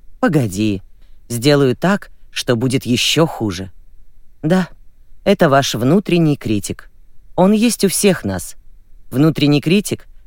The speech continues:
саботажник, рассказчик, который поддерживает жизнь в вашей болезненной истории,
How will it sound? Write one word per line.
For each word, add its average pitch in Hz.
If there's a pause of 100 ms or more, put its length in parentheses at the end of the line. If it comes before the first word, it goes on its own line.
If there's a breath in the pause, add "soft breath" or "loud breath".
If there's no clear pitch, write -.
(120)
саботажник, 156 (460)
рассказчик, -
который 156
поддерживает 120
жизнь 170
в 117
вашей 127
болезненной 117
истории, 120